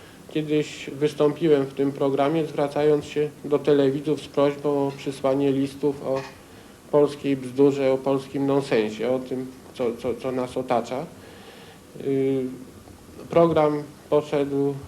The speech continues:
niezapowiedziany, bardzo późno, mało kto go oglądał, mało listów dostałem, natomiast jeden był arcyciekawy list od pana Perzyny, przyszłego bohatera filmu,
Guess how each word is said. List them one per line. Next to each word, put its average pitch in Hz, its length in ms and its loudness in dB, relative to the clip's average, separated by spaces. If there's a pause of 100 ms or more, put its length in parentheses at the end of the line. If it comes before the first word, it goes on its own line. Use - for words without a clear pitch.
(420)
niezapowiedziany, 147 880 2
bardzo 143 360 4
późno, 143 380 -4
mało 139 300 4
kto 139 200 -2
go 139 180 2
oglądał, 135 500 2
mało 139 300 6
listów 139 420 -2
dostałem, 139 580 0
natomiast 147 500 -2
jeden 131 340 0
był 127 260 2
arcyciekawy 131 800 -2
list 123 320 -6
od 131 100 -6 (220)
pana 127 240 -2
Perzyny, 127 460 -2
przyszłego 123 520 -4
bohatera 123 560 -2
filmu, 120 420 -6